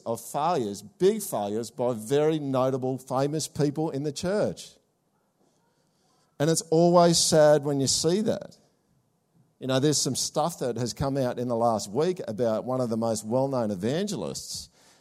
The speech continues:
and it's so gutting and so disappointing. But it says again that humanity can't bear the weight of glory.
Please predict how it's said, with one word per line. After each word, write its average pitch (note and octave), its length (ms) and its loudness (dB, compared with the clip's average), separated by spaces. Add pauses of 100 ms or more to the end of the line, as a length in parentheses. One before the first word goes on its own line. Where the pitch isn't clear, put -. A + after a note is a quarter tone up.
and C#3+ 160 0
it's D#3 140 2
so D3+ 500 4 (220)
gutting C#3 380 4
and F#2+ 120 -6
so A#2 240 0
disappointing. A2+ 840 -6 (3000)
But D#3+ 120 2
it D#3+ 120 0
says E3 400 2
again B2+ 600 0
that C#3 160 2
humanity C#3+ 520 -2
can't C#3 340 -6
bear A#2 200 -2
the B2 100 -6
weight A#2 360 -2
of A#2+ 140 -10
glory. D#3 500 0